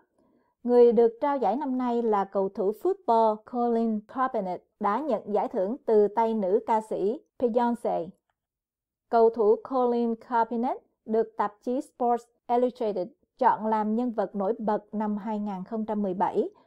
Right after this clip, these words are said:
và nhận giải thưởng này vì anh là cầu thủ football có tên tuổi tràn ngập các mặt báo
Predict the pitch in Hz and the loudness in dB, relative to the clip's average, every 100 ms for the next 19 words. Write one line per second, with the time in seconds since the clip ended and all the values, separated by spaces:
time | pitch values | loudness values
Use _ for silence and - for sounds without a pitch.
0 | _ - 240 247 247 214 220 262 285 214 | _ -6 -2 0 0 0 0 0 0 -2
1 | 320 220 208 196 _ _ - 226 240 262 | -2 -2 -2 -6 _ _ -4 -2 -2 -4
2 | 277 254 208 202 208 208 214 208 403 403 | -4 -2 -2 0 -2 0 -2 -2 -2 -4
3 | 226 220 214 220 294 - 240 214 180 202 | -2 0 0 -2 -6 -2 -2 -2 -2 -2
4 | - 220 208 202 196 196 _ _ _ - | -2 -4 -2 -2 -4 -8 _ _ _ -8
5 | 330 - 240 - 196 196 247 | -8 -6 -10 -8 -4 -2 -2